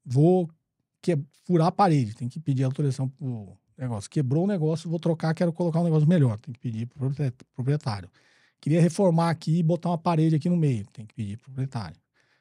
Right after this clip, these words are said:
Então, assim, é diferente, né? O seu imóvel próprio é alugar. Se é seu, você faz o que você quiser, melhora, faz, né?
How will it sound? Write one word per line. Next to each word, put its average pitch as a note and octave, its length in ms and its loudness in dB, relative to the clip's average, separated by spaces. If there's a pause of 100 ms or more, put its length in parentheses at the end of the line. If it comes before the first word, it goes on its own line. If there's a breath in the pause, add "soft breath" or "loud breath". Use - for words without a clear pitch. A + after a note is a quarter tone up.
(180)
Então, C#3 240 -6
assim, A2+ 360 -6 (440)
é G2+ 100 -20
diferente, A#2 460 -2
né? A#2+ 120 -2
O A#2+ 40 -2
seu A#2 240 -6
imóvel A2 320 -4
próprio A2+ 260 -6
é - 20 -2
alugar. D#3 180 -6
Se - 120 -6
é D3+ 60 0
seu, D3 260 -2
você - 100 -8
faz E3 140 -4
o D#3 40 -4
que - 60 -14
você D#3 100 -4
quiser, D3 460 0
melhora, A#2 540 0
faz, G#2 560 -12
né? A#2+ 160 -6